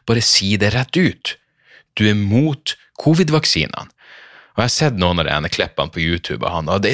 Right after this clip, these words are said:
det er så jævla provoserende. Bare si det. Hva,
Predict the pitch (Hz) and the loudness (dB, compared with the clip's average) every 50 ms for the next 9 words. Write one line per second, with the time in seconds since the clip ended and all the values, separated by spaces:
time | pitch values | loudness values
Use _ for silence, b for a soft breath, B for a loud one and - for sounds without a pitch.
0 | 131 147 135 - 143 117 131 139 - - 143 120 - - - 110 98 - - 180 | 0 0 0 0 0 0 -2 -2 -2 0 -2 -2 -2 -2 -4 -4 -2 0 0 0
1 | 175 123 87 87 - - 170 170 156 - - 214 277 277 - - - - - B | 0 0 -2 -2 -2 -2 0 0 2 2 0 0 0 0 -2 -4 -6 -8 -8 B
2 | B B B B - 160 | B B B B -2 0